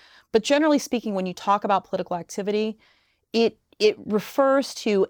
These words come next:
any activity that, um, is geared toward the success or failure of a political party or candidate.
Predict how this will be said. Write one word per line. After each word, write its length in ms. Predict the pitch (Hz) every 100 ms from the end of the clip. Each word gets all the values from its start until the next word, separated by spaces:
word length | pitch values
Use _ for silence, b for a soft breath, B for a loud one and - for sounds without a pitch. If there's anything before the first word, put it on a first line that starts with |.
| -
any 380 | 226 262 277 269
activity 640 | 208 196 - 220 190 190
that, 560 | 175 165 160 - - -
um, 640 | - 165 160 156 156 160 - _
is 180 | 190 185
geared 400 | - 190 196 214
toward 260 | - 190 175
the 80 | 175
success 500 | 175 - - 196 -
or 60 |
failure 560 | 202 - 185 196 220 220
of 120 | 180
a 80 | 175
political 360 | - 190 -
party 560 | 175 - 180 196 240 247
or 120 | - 175
candidate. 580 | - 175 175 - -